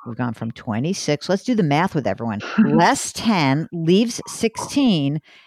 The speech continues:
Speaker 1: And then you're gonna be able to put probably another eight down. I mean, maybe not. Maybe over the holidays you'll spend a little bit of money 'cause you're having fun, whatever. But let's
Speaker 2: Yeah.
Speaker 1: just say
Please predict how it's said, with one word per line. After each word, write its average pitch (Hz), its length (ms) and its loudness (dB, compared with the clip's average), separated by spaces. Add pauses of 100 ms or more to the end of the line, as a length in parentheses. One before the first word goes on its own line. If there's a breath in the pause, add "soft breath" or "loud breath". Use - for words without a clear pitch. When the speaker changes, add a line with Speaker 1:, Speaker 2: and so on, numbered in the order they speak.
(120)
Speaker 1:
And 170 520 2
then 254 320 2
you're 208 100 4
gonna 190 160 2
be 185 120 4
able 180 140 2
to 180 60 0
put 170 300 0 (100)
probably 202 440 4
another 151 320 2
eight 151 260 2
down. 117 300 -2 (100)
I 226 60 2
mean, 254 280 4
maybe 285 280 4
not. 131 340 2
Maybe 180 480 2
over 151 220 0
the 135 80 -2
holidays 135 500 0
you'll 135 80 -2
spend 131 260 -4
a 123 60 -4
little 139 240 -4
bit 135 140 -4
of 135 80 -4
money 135 240 -4
'cause 120 180 -6
you're 123 80 -6
having 131 240 -6
fun, 139 300 -4
whatever. 202 320 0
But 170 160 -4
let's 214 100 4
Speaker 2:
Yeah. 196 140 2
Speaker 1:
just 202 180 -2
say 175 220 2